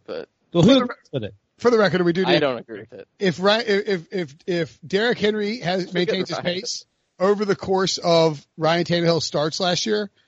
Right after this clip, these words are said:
Speaker 3: he would ru-, rush for one thousand nine hundred ninety-eight yards, three hundred thirty-eight carries. If he does that next year,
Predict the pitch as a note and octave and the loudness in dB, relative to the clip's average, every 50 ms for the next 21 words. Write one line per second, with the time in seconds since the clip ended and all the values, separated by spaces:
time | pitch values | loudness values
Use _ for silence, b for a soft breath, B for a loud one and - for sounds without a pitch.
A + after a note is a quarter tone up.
0 | _ _ _ _ _ F#3+ G3 G#3 F#3+ F#3 F#3+ F#3+ F3+ - D#3 D3+ E3+ E3+ D#3 - | _ _ _ _ _ -2 -2 -2 2 2 2 2 2 2 2 2 4 4 4 2
1 | - - E3+ E3 D#3+ D3 C#3 E3+ F3 D#3 G3 F3+ F3 F3 D3 E3+ E3 D3+ D3+ D#3 | 0 0 2 2 2 2 2 0 2 4 4 4 4 4 2 0 -2 -2 -2 -2
2 | D#3+ D3 D3+ E3 D3+ D#3 D3+ C#3+ C#3+ C#3+ D#3 D3+ D3+ D3+ D3 D3 C#3 C3+ C3+ C3+ | 0 0 0 0 -2 -2 -4 -2 -2 -2 -2 0 0 0 0 0 0 0 0 0
3 | C3+ C3+ C3 A#2+ - - E3 D3+ D3 C3+ C#3 C3 - C#3 C3+ B2+ A#2+ A#2 A2 - | 2 0 -2 -4 -8 -6 -2 -2 -2 0 -2 -4 -4 -4 -4 -4 -4 -8 -10 -8
4 | - B2+ G2+ F2 D#2+ D2 - A#2 B2 F#3+ B3 A3+ G#3 D#3 G#3+ G#3+ G3 F3 F3+ F3+ | -8 -8 -8 -8 -10 -10 -8 0 2 4 4 4 6 6 4 4 4 2 0 -2
5 | - - A#3+ A#3+ A#3+ B3 C4+ B3 | -2 -6 -4 -2 0 0 -2 -2